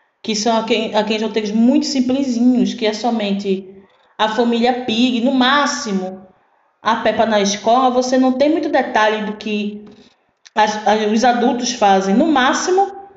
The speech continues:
a Madame Gazela, porque ela é professora de jardim de infância.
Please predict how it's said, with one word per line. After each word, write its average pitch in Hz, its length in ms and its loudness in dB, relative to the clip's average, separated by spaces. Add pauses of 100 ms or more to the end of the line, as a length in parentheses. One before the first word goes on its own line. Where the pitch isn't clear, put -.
(200)
a 226 140 -2
Madame 262 340 4
Gazela, 262 460 4
porque 311 240 0
ela 294 120 2
é 294 60 -2
professora 302 500 0
de 254 100 -4
jardim 302 260 2
de 302 80 -2
infância. 240 720 -2